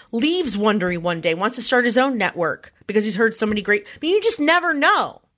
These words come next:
You never know what could come from saying yes. That's my point of view, period. But I think people are so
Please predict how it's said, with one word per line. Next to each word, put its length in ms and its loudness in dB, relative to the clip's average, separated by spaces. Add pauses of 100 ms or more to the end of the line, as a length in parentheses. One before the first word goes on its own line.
You 160 -6
never 460 0
know 380 0 (180)
what 200 0
could 140 -6
come 260 -6
from 180 -6
saying 420 -6
yes. 720 -4 (300)
That's 380 2
my 560 2
point 220 -2
of 80 0
view, 340 -4 (280)
period. 440 2
But 180 -4
I 80 0
think 260 -8
people 260 -8
are 140 -2
so 480 0